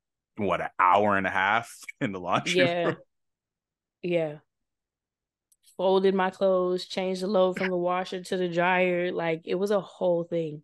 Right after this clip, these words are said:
Speaker 2: We were in there forever, talking about where I was from, what high school was like.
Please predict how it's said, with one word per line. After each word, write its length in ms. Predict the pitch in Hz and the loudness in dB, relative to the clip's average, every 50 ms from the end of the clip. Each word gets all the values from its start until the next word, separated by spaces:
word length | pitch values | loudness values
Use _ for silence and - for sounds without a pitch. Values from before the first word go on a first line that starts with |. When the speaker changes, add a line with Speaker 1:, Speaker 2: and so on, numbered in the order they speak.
| _ - | _ -6
Speaker 2:
We 120 | 175 180 | -2 0
were 100 | 202 202 | 2 2
in 140 | 196 196 190 | 2 0 0
there 140 | 180 170 160 | -4 -6 -6
forever, 480 | - - 160 160 160 156 160 147 147 160 _ _ _ _ _ _ _ _ _ - | -8 -8 -8 -8 -8 -8 -8 -10 -12 -12 _ _ _ _ _ _ _ _ _ -10
talking 400 | - - 190 202 - 196 190 185 | -4 -2 -2 -2 -2 -2 -2 0
about 500 | 185 170 170 160 156 151 151 147 - - _ _ _ _ _ _ _ _ | 0 0 0 -2 -2 -2 -4 -4 -6 -10 _ _ _ _ _ _ _ _
where 300 | - 160 175 208 240 247 | -6 0 2 4 4 4
I 100 | 233 233 | 4 4
was 220 | 233 226 220 220 - | 4 4 4 2 0
from, 720 | - - 202 196 196 190 190 190 190 190 190 190 196 190 _ _ _ _ _ | 0 2 2 2 2 0 0 -2 -2 -2 -4 -6 -8 -12 _ _ _ _ _
what 160 | - - - 170 | -8 -8 -8 -8
high 320 | - - - 220 220 220 | -8 -4 -2 0 0 0
school 320 | 214 - - 214 214 208 | -2 -2 0 2 2 2
was 180 | 202 202 190 180 | 2 0 -2 -2
like. 600 | 190 185 185 185 175 175 175 175 170 170 - - | -4 -2 0 0 0 2 0 0 0 -2 -6 -8